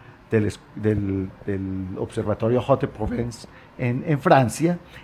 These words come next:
y me llamó mucho la atención y me gustó mucho el paper, obviamente, porque el primer autor es Amaury Thiot. A este señor, de hecho, yo fui roommate de Amaury en un congreso de exoplanetas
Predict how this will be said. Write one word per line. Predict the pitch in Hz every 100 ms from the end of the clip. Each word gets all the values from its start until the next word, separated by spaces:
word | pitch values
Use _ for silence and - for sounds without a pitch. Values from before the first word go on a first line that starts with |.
| -
y | 196 220 220 202
me | 135
llamó | 117 113
mucho | 135 147
la | 147
atención | 139 143 135 127
y | 131
me | 117
gustó | 101 - 120
mucho | 123 156
el | 143
paper, | 131 113 123
obviamente, | 110 113 98 104
porque | 110 - 101 -
el | 113 110 104 - -
primer | 110 110 160
autor | 170 170 127 117 123 - -
es | 131 113 110
Amaury | 131 113 120 113 113 120 - -
Thiot. | - 151 85 - - -
A | 104
este | 104 -
señor, | 139 139 135 120 120 - - -
de | 107
hecho, | 107
yo | 120 127
fui | 139 127 123 - - -
roommate | 135 147 143 147 135 135 -
de | 127
Amaury | 131 120 113 110 113 - -
en | - 120
un | 117
congreso | 110 143 117 139 - 139
de | 123
exoplanetas | - 117 107 101 113 123 127